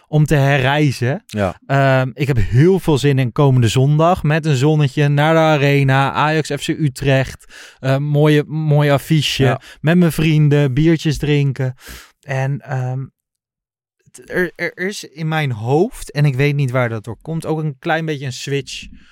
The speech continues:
Speaker 1: gekomen. Van, hey, we kunnen weer vooruitkijken naar de toekomst.
Speaker 2: Ja, nou ja, het is in ieder geval gespeeld. Dus in die zin, eh,
Speaker 1: Ja.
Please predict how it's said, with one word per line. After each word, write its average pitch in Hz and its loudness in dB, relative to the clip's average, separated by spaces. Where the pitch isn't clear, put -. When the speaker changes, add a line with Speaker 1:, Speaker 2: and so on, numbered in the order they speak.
Speaker 1:
gekomen. 104 -10
Van, 120 -10
hey, 131 -4
we 139 -8
kunnen 135 -2
weer 120 -4
vooruitkijken 107 -10
naar 113 -12
de 113 -12
toekomst. - -18
Speaker 2:
Ja, 107 -4
nou 95 -14
ja, 98 -10
het 92 -14
is 104 -10
in 95 -12
ieder 104 -6
geval 90 -14
gespeeld. 123 -4
Dus 87 -12
in 90 -12
die 90 -10
zin, 95 -6
eh, 95 -4
Speaker 1:
Ja. 95 -4